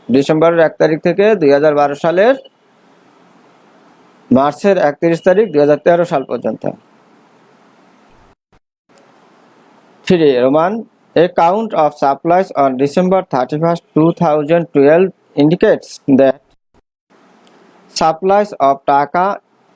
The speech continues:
eight hundred are on hand। অর্থাৎ ডিসেম্বরের একত্রিশ তারিখে সাপ্লাইজ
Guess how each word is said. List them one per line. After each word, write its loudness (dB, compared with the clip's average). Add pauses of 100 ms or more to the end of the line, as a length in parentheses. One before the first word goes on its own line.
(560)
eight 0 (540)
hundred 0 (260)
are 0 (180)
on 0 (320)
hand। 0 (3000)
অর্থাৎ -2 (160)
ডিসেম্বরের 0 (140)
একত্রিশ 0 (100)
তারিখে 0 (1600)
সাপ্লাইজ 0